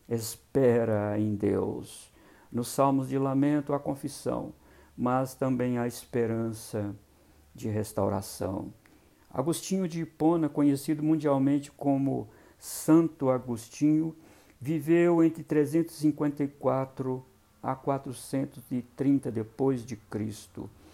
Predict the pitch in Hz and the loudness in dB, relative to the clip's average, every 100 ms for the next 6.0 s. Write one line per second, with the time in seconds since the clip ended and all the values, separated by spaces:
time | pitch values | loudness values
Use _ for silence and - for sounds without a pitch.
0 | - - - - 131 135 160 156 147 147 | -20 -20 -16 -4 -4 0 2 4 4 0
1 | 127 143 143 131 - 160 156 131 135 135 | -2 0 0 -2 -2 -4 -2 -2 -2 -2
2 | 143 143 139 135 127 135 131 127 120 110 | 0 0 0 -2 -2 -2 0 0 0 -2
3 | 120 135 151 147 139 123 120 117 107 123 | 0 4 6 6 4 -2 -2 -2 -2 -2
4 | 127 120 - - 110 107 - - - _ | -2 -6 -10 -8 -8 -10 -18 -20 -20 _
5 | - 120 - 139 131 131 139 135 135 | -12 -10 -2 0 2 2 2 2 0